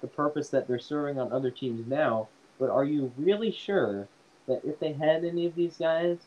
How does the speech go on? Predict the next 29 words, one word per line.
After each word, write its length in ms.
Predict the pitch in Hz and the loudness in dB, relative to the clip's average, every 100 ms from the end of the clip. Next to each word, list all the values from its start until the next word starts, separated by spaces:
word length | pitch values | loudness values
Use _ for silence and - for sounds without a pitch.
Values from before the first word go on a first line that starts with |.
| - | -4
they 100 | 143 | -2
would 220 | 143 139 | 0 0
be 160 | 147 147 | -2 -2
in 100 | 135 | -2
a, 320 | 127 120 117 - _ - - | 0 -2 -4 -8 _ -14 -2
they 80 | 143 | -2
would 120 | 131 | 0
be 140 | 139 | -2
in 260 | 135 127 120 - _ | -2 -4 -8 -14 _
such 200 | - 160 | -6 -4
a 60 | 151 | -2
different 380 | 135 151 160 120 | 2 2 2 -4
position 460 | 135 139 143 156 | -4 -4 -2 0
than 160 | 147 135 | 0 2
they 100 | 131 | 2
are 180 | 127 131 | 4 2
now? 320 | 120 131 151 - _ _ _ - - _ - | 0 -2 -4 -12 _ _ _ -20 -20 _ -6
Like, 200 | 143 147 | -4 4
would 100 | 175 | 4
it, 120 | - - | 4 -2
how 160 | 151 190 | 0 2
much 300 | 190 196 - | 2 0 2
would 120 | 180 | 0
it 120 | 160 123 | 0 -4
really 320 | 143 165 160 | -2 -2 -4
change 460 | 147 160 143 131 - | -6 -4 -2 -4 -8
the 60 | - | -14
team 320 | - 139 120 | -8 -6 -6
now? 320 | 120 120 - | -4 -6 -6